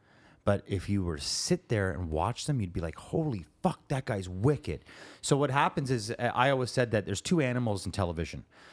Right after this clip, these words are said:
You can't take construction and you can't take T V and mix them.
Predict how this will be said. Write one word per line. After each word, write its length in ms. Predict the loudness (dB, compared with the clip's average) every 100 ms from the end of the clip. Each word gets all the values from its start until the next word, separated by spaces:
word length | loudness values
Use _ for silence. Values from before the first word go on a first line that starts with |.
| -8
You 160 | -4 0
can't 260 | 2 2
take 380 | 2 2 0 -2
construction 640 | -2 2 2 2 -2 -2 -4 _
and 240 | 0 2 0
you 60 |
can't 240 | 0 -2 0
take 180 | -2 0
T 160 | 0
V 80 | 0
and 140 | 0 0
mix 220 | -2 -4
them. 160 | -10